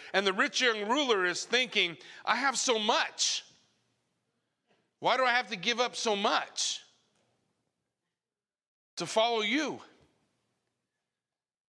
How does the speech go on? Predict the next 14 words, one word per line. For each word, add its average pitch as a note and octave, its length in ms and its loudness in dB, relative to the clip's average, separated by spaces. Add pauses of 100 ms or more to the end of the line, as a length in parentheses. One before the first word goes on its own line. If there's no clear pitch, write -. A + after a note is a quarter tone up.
(420)
He, D#3+ 180 -6 (1600)
Jesus C#3 480 -8
is C3+ 140 -10
like, C3+ 280 -4
You E3+ 120 -12
don't F3+ 160 -10
have C3 280 -6
any D3 240 -10
idea D3+ 580 -8 (100)
what G2 280 -10 (1300)
real C#3 240 -2
surrender C#3 580 -6
looks D#3 320 -10
like. - 420 -14